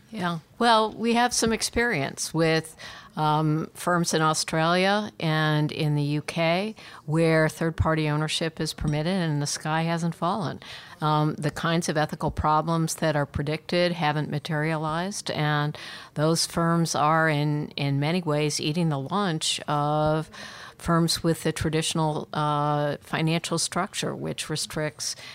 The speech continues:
equity partnerships, um, to, to lawyers. And quite frankly, as, um,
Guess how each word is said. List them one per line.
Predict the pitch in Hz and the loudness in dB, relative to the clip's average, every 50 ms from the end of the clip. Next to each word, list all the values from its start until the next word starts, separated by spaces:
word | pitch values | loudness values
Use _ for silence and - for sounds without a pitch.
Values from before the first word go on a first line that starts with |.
| - - | -10 -4
equity | 156 160 - - - 156 147 147 | -4 -4 -4 -2 -4 -2 -2 -2
partnerships, | - - - 160 151 - 156 151 135 - - 160 156 156 - - - - - | -2 -2 -2 -2 -4 -2 -4 -4 -4 -4 -2 -2 -2 -4 -4 -8 -8 -8 -6
um, | - 139 143 139 147 139 139 - - - | -6 -4 -4 -2 -4 -4 -6 -8 -12 -12
to, | - - 165 160 156 156 156 156 143 - - - | -4 -2 0 2 2 2 2 0 0 -4 -8 -12
to | - - 170 | -6 -4 -4
lawyers. | 160 156 165 190 226 214 156 147 135 - - - - - - - - - - - | -2 -2 -2 -2 -2 -2 -2 -2 -4 -6 -8 -14 -14 -16 -14 -16 -16 -18 -14 -4
And | - 185 190 185 185 180 175 - - - - - - - - - - | 2 4 6 6 6 6 4 2 0 -8 -20 -20 -20 -20 -20 -8 -2
quite | - 247 220 220 220 | 4 4 4 4 4
frankly, | - - 196 196 220 240 - - 143 139 - - - - - | 2 0 2 2 2 0 -2 -2 -2 -2 -2 -4 -8 -10 -4
as, | - 160 156 156 156 151 - - - - - - - - | 0 0 2 2 2 0 0 -2 -2 -2 -4 -6 -10 -10
um, | - - 147 147 143 139 143 - | -6 -4 -2 -2 0 -2 -2 -4